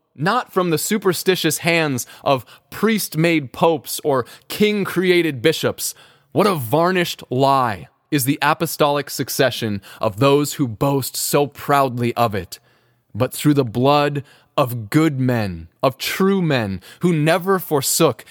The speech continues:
the testimony of Jesus, through the work of true pastors, laborious evangelists, faithful martyrs, and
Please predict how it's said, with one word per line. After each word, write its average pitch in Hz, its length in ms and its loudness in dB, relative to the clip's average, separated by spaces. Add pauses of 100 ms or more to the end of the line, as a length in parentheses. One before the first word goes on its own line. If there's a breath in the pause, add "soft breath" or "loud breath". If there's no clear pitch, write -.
(140)
the 131 100 0
testimony 127 840 0 (260 loud breath)
of 123 180 0
Jesus, 101 600 -2 (280 soft breath)
through 165 200 2
the 151 100 2
work 165 400 0
of 143 160 -2
true 185 380 0
pastors, 107 760 -2 (140)
laborious 156 840 2
evangelists, 123 880 -2 (200)
faithful 180 680 0 (180 loud breath)
martyrs, 131 640 0 (220 loud breath)
and 139 160 -2